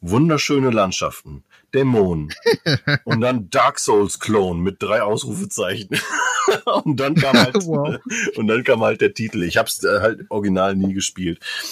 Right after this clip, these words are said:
Speaker 2: Na, okay.
Speaker 1: Wu-, wusste, dass da was geplant ist, aber auch nicht gewusst, dass es jetzt halt das Spiel ist. Ja, Demon's Souls
Speaker 2: Ja.
Speaker 1: ist die Mutter aller Dark Souls, äh, Sekiros und Bloodborns.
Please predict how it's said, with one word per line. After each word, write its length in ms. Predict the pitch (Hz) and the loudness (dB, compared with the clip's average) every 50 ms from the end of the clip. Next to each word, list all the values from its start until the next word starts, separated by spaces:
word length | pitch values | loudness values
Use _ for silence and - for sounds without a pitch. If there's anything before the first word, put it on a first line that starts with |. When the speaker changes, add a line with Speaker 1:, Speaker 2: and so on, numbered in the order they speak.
| - - - | -14 -8 -4
Speaker 2:
Na, 140 | 139 123 123 | 0 0 2
okay. 280 | 117 92 127 117 123 - _ - - 98 90 | 2 2 2 0 0 -2 _ -14 -12 -6 -4
Speaker 1:
Wu-, 40 | 95 | -2
wusste, 220 | 107 - - 107 | -2 -2 0 2
dass 160 | 101 107 - - | 2 2 4 4
da 100 | 101 92 | 4 2
was 140 | 92 - | 2 0
geplant 480 | - 95 - - 80 80 92 98 101 - | -2 -4 -2 0 4 4 4 4 2 -2
ist, 200 | 98 92 - - | -6 -8 -6 -6
aber 280 | - - 80 87 - - | -6 -4 -4 -4 -4 -4
auch 120 | 85 92 | -2 -2
nicht 160 | 95 87 - - | -2 -4 -2 -4
gewusst, 300 | 87 82 90 85 - - | -6 -4 -4 -4 -6 -6
dass 120 | 80 80 | -6 -6
es 140 | 80 - - | -6 -6 -6
jetzt 220 | 85 - - - | -6 -6 -6 -4
halt 220 | 82 82 80 - 82 | -4 -6 -6 -6 -6
das 140 | 80 - | -6 -6
Spiel 240 | - - 87 82 71 | -6 -6 -6 -8 -6
ist. 200 | 80 82 - - - - - - - - - - _ _ _ _ _ _ _ - | -8 -8 -10 -12 -16 -20 -20 -20 -20 -20 -20 -20 _ _ _ _ _ _ _ -2
Ja, 260 | 220 233 262 - - - _ _ _ _ _ _ _ _ - | 2 2 2 2 0 -4 _ _ _ _ _ _ _ _ 0
Demon's 280 | 170 185 180 151 - - | 2 4 6 6 4 4
Souls 200 | - 90 80 76 | 4 4 4 4
Speaker 2:
Ja. 80 | - 151 | 2 2
Speaker 1:
ist 120 | 135 - | 2 4
die 80 | 180 147 | 6 6
Mutter 380 | 147 160 160 - 170 156 - | 6 6 6 6 4 6 6
aller 240 | - 123 123 135 127 | 6 6 6 6 4
Dark 260 | 107 117 113 131 - | 6 4 4 4 4
Souls, 420 | - - 139 131 127 131 123 - - | 2 2 2 2 2 2 0 -2 -4
äh, 120 | 92 104 | -4 -2
Sekiros 720 | - - 135 123 127 127 120 110 107 104 104 104 101 - | -2 -2 -2 -2 -2 0 0 2 4 4 4 2 2 0
und 240 | - - 101 95 87 | -2 -4 -4 -4 -2
Bloodborns. 640 | 95 95 90 - - 76 69 67 - - - - | -2 -4 -4 -4 -6 -10 -10 -10 -10 -12 -12 -12